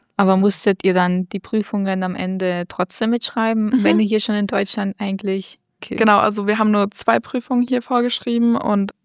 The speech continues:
Speaker 2: drei oder vier mussten wir dort noch machen. Und genau, also das war auch ein bisschen anders aufgebaut als in Deutschland. Hier haben wir ja ganz normal Papier und müssen wirklich Dinge aufschreiben.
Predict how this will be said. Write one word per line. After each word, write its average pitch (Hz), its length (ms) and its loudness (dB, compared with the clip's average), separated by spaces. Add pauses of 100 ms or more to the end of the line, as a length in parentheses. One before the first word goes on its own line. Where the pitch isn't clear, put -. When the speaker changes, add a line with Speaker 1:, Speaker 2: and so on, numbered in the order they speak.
(280)
Speaker 2:
drei 196 420 0
oder 196 160 0
vier 220 240 0
mussten 208 300 -2
wir 196 40 -2
dort 202 200 0
noch 214 120 -2
machen. 294 360 0 (640)
Und 220 380 4 (260)
genau, 196 320 2
also 196 240 -2
das 208 120 -6
war 214 120 4
auch 220 160 0
ein 226 40 0
bisschen 220 220 -2
anders 233 240 0
aufgebaut 233 580 0
als - 200 -2
in 226 80 2
Deutschland. 226 420 -2
Hier 208 160 -2
haben 202 100 -4
wir 214 80 0
ja 208 140 2
ganz 202 300 -6
normal 196 500 0
Papier 240 460 0
und 240 100 4
müssen 233 320 4
wirklich - 240 -6
Dinge 220 240 2
aufschreiben. 226 720 0